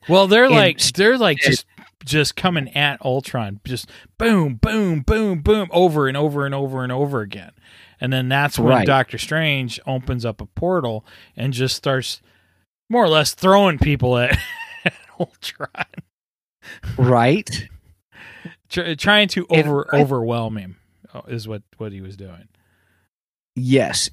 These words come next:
Speaker 2: and, but I, I didn't realize they were the zombies because they were said, "It's not," they said, "It's not what, it's not all the zombies, it's what comes after." And I was like, "Oh," and then all of a sudden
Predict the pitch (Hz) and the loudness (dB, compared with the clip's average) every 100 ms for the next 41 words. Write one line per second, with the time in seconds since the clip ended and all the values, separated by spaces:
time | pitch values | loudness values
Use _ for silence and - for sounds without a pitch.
0 | - 139 131 127 - 135 156 131 143 165 | -2 0 2 0 -2 0 0 0 0 0
1 | 240 147 143 127 120 - - 127 120 104 | 0 -2 0 0 -2 -4 -2 0 0 -2
2 | 98 110 127 131 - - - 131 147 120 | -2 -4 -2 -4 -6 -8 -4 0 2 2
3 | 113 131 123 120 104 - - - - 151 | 0 -2 0 0 -2 -6 -20 -20 -6 0
4 | 135 - 135 151 151 151 - - - _ | 0 0 0 0 -2 -4 -6 -8 -10 _
5 | _ _ _ 143 135 143 127 127 - 147 | _ _ _ -2 0 2 2 0 0 0
6 | 165 175 - 135 135 127 117 - - - | 0 -2 -8 -2 0 0 -2 -8 -10 -10
7 | - - - 123 143 160 175 139 135 123 | -12 -10 -6 -4 -2 -2 0 2 2 0
8 | 117 127 143 147 104 98 - - - - | -2 0 0 2 2 0 -4 -16 -18 -4
9 | 123 - 123 127 - 135 110 101 107 135 | -2 2 2 0 2 2 2 0 0 -2
10 | - - 82 - _ _ _ _ - - | -4 -6 -8 -12 _ _ _ _ -20 -8
11 | 127 117 113 107 117 85 71 - _ _ | -2 0 0 -2 -6 -10 -12 -16 _ _
12 | _ _ - 170 254 127 80 90 135 139 | _ _ -6 -2 0 0 -4 -2 -2 0
13 | 143 156 151 - 147 156 131 | -2 -2 -2 0 0 2 0